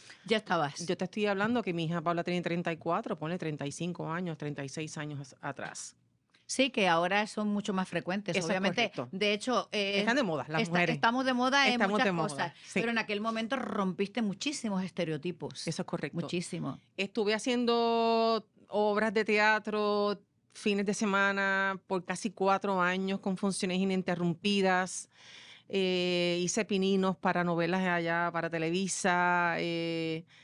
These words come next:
Speaker 2: ¿qué, qué no hice?
Speaker 1: ¿Qué no
Speaker 2: ¿Qué no
Speaker 1: hiciste?
Speaker 2: hice?
Speaker 1: Y después
Speaker 2: Comerciales, este, ah, promociones, you name it.
Speaker 1: Y
Speaker 2: Y está,
Speaker 1: después
Speaker 2: check,
Speaker 1: de
Speaker 2: check,
Speaker 1: eso,
Speaker 2: check.
Speaker 1: ¿qué pasó?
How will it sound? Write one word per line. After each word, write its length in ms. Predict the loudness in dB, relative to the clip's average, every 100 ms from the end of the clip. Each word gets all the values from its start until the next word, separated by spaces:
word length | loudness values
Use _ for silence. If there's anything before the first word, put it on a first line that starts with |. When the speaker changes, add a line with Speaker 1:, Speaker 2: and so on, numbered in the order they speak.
| -20 -20 _ _
Speaker 2:
¿qué, 240 | -4 -4 -6 -4
qué 160 | -2
no 100 | 2
hice? 400 | 0 0 -4 -6 -10 _
Speaker 1:
¿Qué 100 | -2
no 80 | 0
Speaker 2:
¿Qué 300 | 2 4 4
no 220 | 4 2 2
Speaker 1:
hiciste? 400 | 0 0 0 2
Speaker 2:
hice? 20 |
Speaker 1:
Y 40 |
después 180 | 4 4
Speaker 2:
Comerciales, 1300 | 4 4 0 2 6 6 6 4 4 2 2 2 0
este, 340 | 0 2 4
ah, 260 | 2 0 -6 -14 -18 -20 -20 -4
promociones, 1000 | 0 2 0 2 4 6 4 4 2 0 -4 -8 4
you 160 | 6 6
name 360 | 6 4 0
it. 40 | -6 _
Speaker 1:
Y 100 | 0
Speaker 2:
Y 100 | 4
está, 180 | 4 4
Speaker 1:
después 220 | 2 2
Speaker 2:
check, 100 | 4
Speaker 1:
de 100 | 6
Speaker 2:
check, 80 | 4
Speaker 1:
eso, 120 | 2 0
Speaker 2:
check. 160 | 2
Speaker 1:
¿qué 100 | 2
pasó? 640 | 2 -2 -2 -4 -2 -4